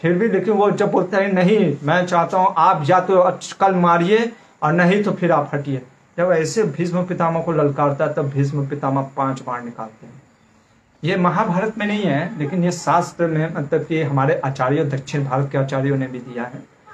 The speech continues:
तो क्योंकि गुरु परंपरा में तो ये बहुत अच्छा चीज़ है, तो इसलिए हम सीख सकते हैं। तो पांच बाण निकालते हैं भीष्म पितामह, कहते हैं, मंत्र उच्चारण करते हैं, कल कहते हैं, "ये पांच बाण से मैं मारूंगा।" अब खुश,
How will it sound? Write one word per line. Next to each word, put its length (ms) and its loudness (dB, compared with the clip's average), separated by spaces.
तो 420 4
क्योंकि 220 0
गुरु 220 2
परंपरा 440 2
में 200 -2
तो 80 -2
ये 180 2
बहुत 320 0
अच्छा 260 -6
चीज़ 240 -2
है, 100 -2
तो 180 -8
इसलिए 320 -2
हम 140 0
सीख 280 -6
सकते 320 -8
हैं। 160 -10
तो 380 4
पांच 320 0
बाण 320 0
निकालते 480 2
हैं 380 0
भीष्म 520 -2
पितामह, 420 -2
कहते 300 0
हैं, 440 0
मंत्र 300 2
उच्चारण 440 0
करते 240 -2
हैं, 100 -6
कल 340 2
कहते 220 -2
हैं, 80 0
"ये 60 2
पांच 540 -2
बाण 240 0
से 140 -4
मैं 260 2
मारूंगा।" 480 -10
अब 140 -2
खुश, 400 2